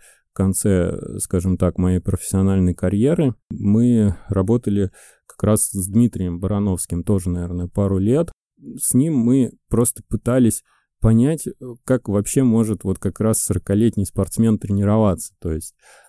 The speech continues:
э, мы пытались с ним такую нащупать некую грань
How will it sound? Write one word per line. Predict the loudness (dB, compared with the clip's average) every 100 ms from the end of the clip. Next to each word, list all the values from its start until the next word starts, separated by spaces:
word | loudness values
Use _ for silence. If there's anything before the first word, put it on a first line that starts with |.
| -6
э, | -2 -2 -2 -2
мы | 0 0
пытались | -2 -2 0 0 -2 0
с |
ним | 0 2 0
такую | 0 0
нащупать | 2 0 -2 -4 0
некую | 0 0 -2 -2
грань | 0 0 0